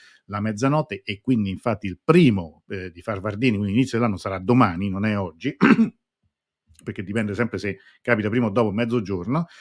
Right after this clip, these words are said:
Noi questa se-, per, per, casualmente questa sera invece, eh, avviene di, di, di sera, un orario però, insomma, accettabile per noi per trascorrerlo insieme,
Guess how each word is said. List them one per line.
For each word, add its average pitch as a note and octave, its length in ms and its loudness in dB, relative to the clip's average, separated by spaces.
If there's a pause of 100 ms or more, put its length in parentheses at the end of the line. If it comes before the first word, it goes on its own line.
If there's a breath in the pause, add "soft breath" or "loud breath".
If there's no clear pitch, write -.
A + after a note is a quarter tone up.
(880 loud breath)
Noi F#3+ 360 6
questa C#3 260 2
se-, D3 180 -2
per, C3+ 200 -2
per, A2+ 400 -2
casualmente A#2+ 680 -2
questa A#2 280 -4
sera A2+ 200 2
invece, G2 380 -4
eh, F2 580 -12
avviene G2+ 360 -2
di, F2+ 460 -8
di, F#2+ 140 -8
di G#2 120 -6
sera, G#2 320 0
un F#2 100 -10
orario G2 300 0
però, G#2+ 260 -4
insomma, - 240 -14
accettabile F#2+ 580 -6
per F2+ 120 -8
noi G2 240 -2
per F2+ 260 -12
trascorrerlo D#3 520 2
insieme, A3+ 520 2